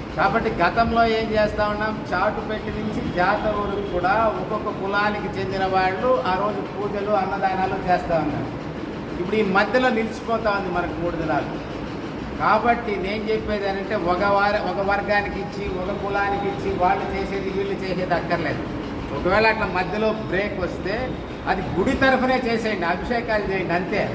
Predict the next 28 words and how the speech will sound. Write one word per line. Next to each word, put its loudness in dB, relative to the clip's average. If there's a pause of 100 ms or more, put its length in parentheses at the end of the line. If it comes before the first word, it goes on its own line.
గుడి 4
తరఫునే 4
చేయాలి, 0
కానీ 0
ఏ 2
కులానికి, 2
ఏ 2
మతానికి, 0 (420)
ఏ 4
వర్గానికి 2
చెందిన -2
వాళ్ళు 2
కూడా 0
దయచేసి 2
చేయొద్దండి. 2 (1300)
మూడు 6
రోజులే 4
కాదు, 2
మొత్తమే. 0 (2500)
నేను 0
చెప్ప-, -2
నేను 2
చెప్పేది, 2 (360)
నువ్వు 2
మూడు 6
దినాలు 4
గ్యాప్ 0
ఇస్తావు -2